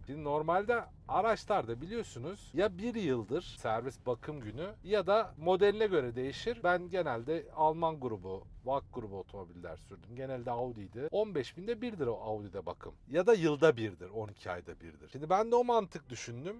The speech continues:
Ya bu araba olmuş on dört ay. Buna bir bakım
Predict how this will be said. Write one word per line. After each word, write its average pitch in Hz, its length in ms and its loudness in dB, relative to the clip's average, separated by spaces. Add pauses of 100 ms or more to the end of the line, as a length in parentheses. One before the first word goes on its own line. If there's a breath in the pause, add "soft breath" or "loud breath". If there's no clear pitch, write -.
(100)
Ya 113 220 -2
bu 160 120 2
araba 190 240 4
olmuş 220 360 -2
on 254 200 0
dört 202 240 8
ay. 95 220 -2
Buna 170 300 -2
bir 185 120 -4
bakım 185 280 0